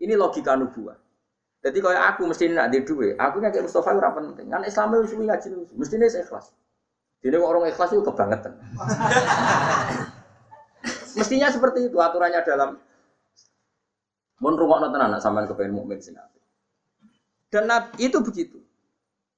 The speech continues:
Akhirnya wong iku men-, menerima penjelasan Nabi, gak mau, terus ngeloyor metu, gak mau menerima penjelasan Nabi. Ketika si orang tadi, kemudian dikenal namanya Dzul Khuwaisirah. Eh, ketika dia meninggalkan majlisnya Nabi, terus Nabi komentar tadi, masyhur.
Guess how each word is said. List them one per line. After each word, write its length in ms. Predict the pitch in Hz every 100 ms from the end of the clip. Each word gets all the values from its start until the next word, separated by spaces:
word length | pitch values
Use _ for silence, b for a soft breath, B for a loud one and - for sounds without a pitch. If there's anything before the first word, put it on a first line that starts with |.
| _ _ -
Akhirnya 560 | 196 196 233 294 - - _
wong 240 | - 220 220 220
iku 80 |
men-, 400 | 302 254 208 202
menerima 320 | 190 180 180 180
penjelasan 400 | 175 151 156 175
Nabi, 240 | 180 180 320 202
gak 160 | 175
mau, 160 | 208 190
terus 160 | 175
ngeloyor 400 | 180 180 185 175
metu, 320 | 156 - 104 - _
gak 160 | - 120
mau 160 | 175 160
menerima 320 | 131 127 123
penjelasan 400 | 113 110 107 107
Nabi. 160 | - _ _ _ _ _ _ _ _ _ -
Ketika 400 | - 214 208 196
si 480 | - 160 156 147 -
orang 240 | 139 131
tadi, 320 | 120 107 110 -
kemudian 480 | 107 110 - 113 110
dikenal 320 | - 101 98
namanya 320 | 98 98 104
Dzul 160 | 110 104
Khuwaisirah. 600 | 101 104 101 104 95 - _ _ _ _ _ _ _ _ _ _ 120
Eh, 200 | 123 123 123
ketika 320 | 123 117 117
dia 320 | 110 107 104
meninggalkan 480 | 104 107 101 101 101
majlisnya 480 | 101 101 98 101 95
Nabi, 320 | 92 - 139
terus 160 | 110 101
Nabi 240 | 92 107
komentar 400 | 98 92 87 92
tadi, 160 | 78 -
masyhur. 400 | 98 - 95